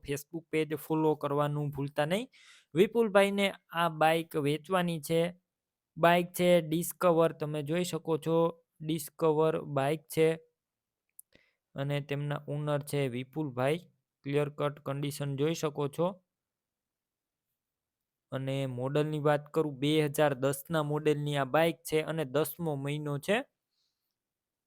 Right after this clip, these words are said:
એન્જિન કમ્પ્લીટ, આખું કંપની ફિટિંગ અને બાઇકનું કન્ડિશન પર તમને વીડિયો અંદર ક્લિયર કટ બતાવવામાં આવ્યું છે. સારા કન્ડિશનમાં અને કમ્પ્લીટ આખી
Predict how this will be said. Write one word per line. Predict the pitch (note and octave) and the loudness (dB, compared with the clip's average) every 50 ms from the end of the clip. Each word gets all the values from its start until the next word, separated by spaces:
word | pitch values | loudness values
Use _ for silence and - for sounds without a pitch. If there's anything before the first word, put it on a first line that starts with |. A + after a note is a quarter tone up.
| _ _ _ _ _ _ _ _ _ - | _ _ _ _ _ _ _ _ _ -6
એન્જિન | D#3 E3 E3 E3 D3 E3+ E3+ E3+ E3 E3+ F3 - _ _ _ _ _ _ _ _ _ _ _ _ _ - | -4 -4 -2 0 2 2 2 2 0 -4 -8 -12 _ _ _ _ _ _ _ _ _ _ _ _ _ -4
કમ્પ્લીટ, | - D3+ D#3 D3+ - D#3+ D#3+ D3+ D3+ | -4 -4 -2 -2 0 0 2 2 2
આખું | C#3+ C#3 - D#3+ D#3 D3 | 0 0 -2 -6 -6 -4
કંપની | - D3+ D#3 E3+ - F3 E3+ D#3 D3 - | -4 -4 -4 -6 -8 -6 -6 -6 -4 -6
ફિટિંગ | D3+ C#3+ D3 D#3+ E3+ F3+ G#3 F#3+ _ _ _ _ _ _ _ _ _ _ _ _ _ _ _ _ _ _ _ _ _ _ _ _ _ _ - - - - - C#3 | -10 -8 -6 -6 -6 -6 -8 -12 _ _ _ _ _ _ _ _ _ _ _ _ _ _ _ _ _ _ _ _ _ _ _ _ _ _ -20 -20 -20 -10 -6 -4
અને | C#3 C#3 C#3 C#3 C#3+ C#3 C#3+ C#3+ C#3 C#3 C#3+ - _ _ _ _ _ _ _ _ _ - | -4 -2 -2 -2 0 0 0 0 -2 -4 -4 -10 _ _ _ _ _ _ _ _ _ -4
બાઇકનું | D#3+ C#3+ C#3+ C#3+ D3 D3 D3 D3 C#3+ D3 | -2 -2 -2 -2 -4 -6 -6 -6 -4 -4
કન્ડિશન | D3 C#3+ D3 D#3 D3 - D#3+ D#3 D3+ C#3+ | -4 -4 -2 -4 -4 -4 -6 -6 -4 -4
પર | - D3 C#3+ | -6 -4 -4
તમને | D3+ D3+ D3 D3 D3 D3 C#3+ | -4 -4 -4 -4 -4 -2 -2
વીડિયો | C#3+ C#3+ D3 D3+ D3+ D3 | -2 -2 -2 -2 -2 -2
અંદર | D3 D3 C#3+ D3 | -2 -4 -4 -4
ક્લિયર | D3 D3 D3 D3 D3 C#3+ - | -4 -2 -2 -2 -2 -2 -4
કટ | D3 C#3+ C3+ C#3 | -6 -4 -2 -4
બતાવવામાં | C3+ C3+ - C3+ C3+ C3+ C3+ C3+ C3+ C3+ - - | -4 -2 0 2 2 2 2 0 -2 -6 -4 -4
આવ્યું | C#3 C#3+ D#3+ E3 D#3+ C#3+ D3 | -4 -2 -2 -2 -4 -4 -4
છે. | - D3 D3 D3 - _ _ _ _ _ _ _ _ _ _ _ _ | -4 -4 -4 -4 -8 _ _ _ _ _ _ _ _ _ _ _ _
સારા | - - C#3 C#3 C#3+ C#3+ D3 | -2 0 2 2 2 2 0
કન્ડિશનમાં | D3 C#3+ D3 C#3+ C#3 - D3 C#3+ C#3+ C#3+ C#3+ C#3 | -4 -4 -4 -4 -4 -4 -6 -6 -4 -2 -2 -2
અને | C#3 C#3 C3 - | -2 -4 -4 -4
કમ્પ્લીટ | - C3+ C#3+ C#3+ D3 D3 C#3+ C#3 C#3 C3 | -4 -4 -4 -6 -4 -4 -4 -2 -4 -6
આખી | B2 - - E3 E3 | -6 -6 -8 -8 -8